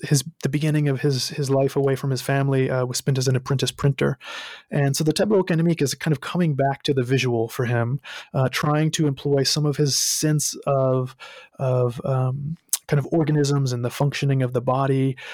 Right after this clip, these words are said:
and trying to represent the functioning of the economy, uh, with these, these tools.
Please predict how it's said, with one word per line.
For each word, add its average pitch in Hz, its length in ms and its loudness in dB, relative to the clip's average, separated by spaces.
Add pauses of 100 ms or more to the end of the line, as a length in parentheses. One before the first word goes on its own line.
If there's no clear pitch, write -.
(120)
and 131 160 2
trying 139 360 2
to 135 100 0
represent 131 600 0
the - 80 -2
functioning 135 480 0
of 120 80 0
the 123 80 0
economy, 127 760 -2
uh, 160 300 0 (360)
with - 260 2
these, 127 480 -2
these 139 140 2
tools. 131 560 0